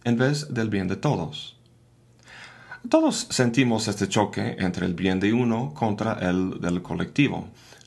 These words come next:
Por ejemplo, uno quisiera no pagar impuestos, pero que los demás sí los paguen. Pero si todos pensaran así,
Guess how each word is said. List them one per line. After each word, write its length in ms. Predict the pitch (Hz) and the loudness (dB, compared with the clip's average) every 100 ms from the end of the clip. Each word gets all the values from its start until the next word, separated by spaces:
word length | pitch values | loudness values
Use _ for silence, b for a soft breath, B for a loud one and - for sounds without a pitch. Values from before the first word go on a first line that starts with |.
| B | B
Por 140 | - 117 | -4 0
ejemplo, 480 | 127 151 92 92 - B B _ | 2 0 0 -2 -6 B B _
uno 280 | - 170 175 | 0 2 2
quisiera 500 | - 135 135 131 127 - | 2 2 2 2 2 2
no 280 | 113 127 | 2 2
pagar 300 | 123 104 98 | 2 2 2
impuestos, 720 | 95 98 214 208 - - - - b b b | 0 2 2 2 -2 -6 -8 -16 b b b
pero 320 | 156 143 - | 2 2 2
que 100 | - | 2
los 200 | 120 120 | 2 4
demás 320 | 120 120 117 - | 2 2 0 0
sí 160 | 160 | 2
los 180 | 113 92 | 2 2
paguen. 460 | 131 110 90 85 - _ _ _ _ B B B B B - | 0 0 -2 -10 -16 _ _ _ _ B B B B B -2
Pero 180 | 135 131 | 2 2
si 180 | 143 135 | 2 2
todos 320 | 247 311 247 | 4 2 2
pensaran 420 | 107 101 98 98 | 0 0 2 2
así, 360 | 101 120 113 | 2 0 0